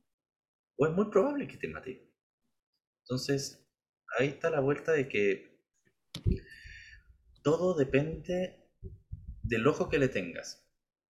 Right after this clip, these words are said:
Al fin y al cabo, uno puede ver algo de distintos puntos de vista y puede verlo de una o de otra o de cuarenta mil formas más. Entonces, por ejemplo, una persona sana, eh, que se ha enfermado, que ha tenido sus problemas de salud,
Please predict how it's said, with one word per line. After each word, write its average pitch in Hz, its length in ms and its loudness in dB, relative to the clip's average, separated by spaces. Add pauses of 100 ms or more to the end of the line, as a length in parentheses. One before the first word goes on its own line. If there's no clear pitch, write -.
(180)
Al - 140 -20
fin 135 100 -4
y - 40 -2
al 131 80 -6
cabo, 135 340 2
uno - 180 10
puede 143 240 4
ver 139 180 6
algo 139 220 2
de 131 80 4
distintos 135 440 -2
puntos 135 320 -4
de 117 100 -2
vista 143 540 -4
y 117 360 -6
puede 143 220 4
verlo 135 320 2
de 117 120 4
una 156 280 2
o 151 60 0
de 117 100 0
otra 147 420 0
o 117 200 0
de 107 120 -2
cuarenta 110 360 0
mil 135 180 2
formas 135 360 0
más. 131 400 -6 (1160)
Entonces, 127 320 -6
por 120 140 -2
ejemplo, 123 340 2
una 147 140 2
persona 135 320 0
sana, 139 520 4
eh, 101 240 -2 (100)
que 98 100 -6
se 101 120 -2
ha 110 60 -2
enfermado, 98 540 -2
que 95 80 0
ha 92 60 -2
tenido 107 300 -4
sus - 220 -14
problemas 92 460 -6
de 90 80 -16
salud, 95 360 -8